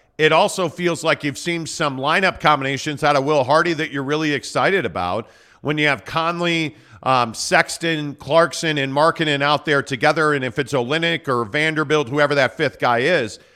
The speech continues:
I mean, those four guys together are, are quite exciting. And, you know, it'll be interesting to see what happens with Sexton. He left this game hurt, but, I mean, when those four guys were out there for that stretch, this team was at times electric. And,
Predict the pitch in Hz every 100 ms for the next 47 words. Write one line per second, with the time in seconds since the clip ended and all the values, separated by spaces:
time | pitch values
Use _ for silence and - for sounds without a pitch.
0 | _ _ 147 165 147 180 226 - 196 165
1 | 147 147 135 - 120 147 175 135 120 117
2 | 139 131 117 - 151 170 165 139 120 -
3 | 143 175 135 113 120 117 117 107 _ _
4 | _ - 156 151 151 165 160 147 - 180
5 | 160 - 165 139 156 151 143 113 120 -
6 | 170 165 - 147 139 131 127 131 - 117
7 | 104 131 180 165 156 127 127 - _ _
8 | _ - 160 156 151 143 160 208 - -
9 | 190 160 160 160 - 139 135 175 170 135
10 | - 131 113 - - 185 185 - 180 -
11 | 208 190 143 127 - - 127 - 143 208
12 | 147 120 135 196 - 85 - _ _ _
13 | _ 143 143 139 135